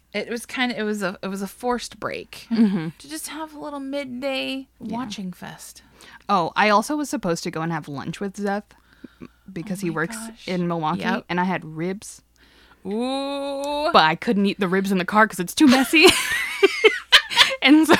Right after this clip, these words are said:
Speaker 2: <laughs> that was torture. <laughs>
Speaker 1: And then Zeth is like, "I'm so hungry. Where are you?" <laughs>
Speaker 2: Yeah.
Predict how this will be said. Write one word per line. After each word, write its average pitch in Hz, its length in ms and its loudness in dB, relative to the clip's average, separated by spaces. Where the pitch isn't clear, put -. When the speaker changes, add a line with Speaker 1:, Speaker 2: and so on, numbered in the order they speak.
Speaker 2:
<laughs> 269 120 6
that 208 200 8
was 175 160 -2
torture. 156 360 -6
<laughs> 453 640 0
Speaker 1:
And 359 180 2
then 269 300 -2
Zeth 240 240 2
is 269 120 -12
like, 277 180 2
"I'm 302 60 2
so 285 320 4
hungry. 339 400 0
Where 339 260 8
are 339 120 8
you?" 339 200 2
<laughs> - 560 -20
Speaker 2:
Yeah. 147 340 -16